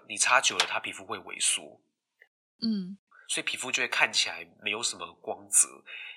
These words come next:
Speaker 1: 然后很明显是有发炎过、有受伤过的皮肤。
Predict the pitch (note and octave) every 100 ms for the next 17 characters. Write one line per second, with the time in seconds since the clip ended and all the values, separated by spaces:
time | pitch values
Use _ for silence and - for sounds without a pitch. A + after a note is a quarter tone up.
0 | - F#2+ A#2 A#2+ - F#2 G2 A#2 F#2+ -
1 | - - F2+ - - - - G#2 G#2+ G2
2 | F2+ - G#2 - - - F2+ E2+ - -
3 | - - - - - - - - _